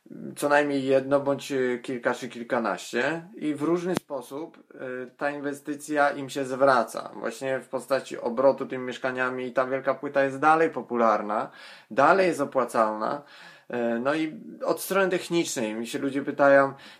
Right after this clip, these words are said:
„Damian, co sądzisz od strony technicznej, Wielka Płyta wytrzyma?” Słuchajcie, ja nie jestem ekspertem od spraw technicznych, natomiast, y, z racji tego, że sam inwestuję w Wielką Płytę, y, no, musiałem się różnych rzeczy sam dowiedzieć, doczytać,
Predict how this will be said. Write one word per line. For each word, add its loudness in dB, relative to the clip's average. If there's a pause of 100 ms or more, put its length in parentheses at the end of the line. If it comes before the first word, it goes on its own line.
„Damian, 4
co -6
sądzisz -2
od -4
strony -2
technicznej, -4 (120)
Wielka 0
Płyta 0
wytrzyma?” -2
Słuchajcie, 0 (300)
ja 4
nie -2
jestem -4
ekspertem 0
od -4
spraw 0
technicznych, -10
natomiast, -4
y, -2 (380)
z -4
racji 2
tego, 0
że -2
sam 0
inwestuję -2
w -6
Wielką -4
Płytę, 0
y, -6 (300)
no, -4 (320)
musiałem -2
się -2
różnych -4
rzeczy -8
sam -2
dowiedzieć, 0
doczytać, 0